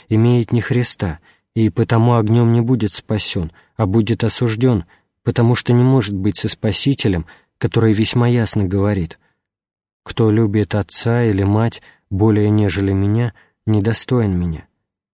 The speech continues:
и кто любит сына или дочь более, нежели меня, недостоин меня". Евангелие от Матфея, глава десятая, стих тридцать седьмой.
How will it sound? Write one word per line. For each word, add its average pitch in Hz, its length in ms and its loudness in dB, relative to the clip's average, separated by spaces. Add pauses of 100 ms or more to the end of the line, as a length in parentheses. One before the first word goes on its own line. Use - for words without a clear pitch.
и 113 80 -2
кто 107 220 0
любит 101 360 0
сына 110 460 0
или 104 160 0
дочь 120 360 -2 (200)
более, 104 380 2
нежели 101 420 0
меня, 101 400 0 (240)
недостоин 107 720 0
меня". 80 320 -6 (720)
Евангелие 98 580 0
от 90 120 -6
Матфея, 104 520 -2
глава 98 320 0
десятая, 98 540 -2
стих - 280 -8
тридцать 101 400 -4
седьмой. 104 460 -4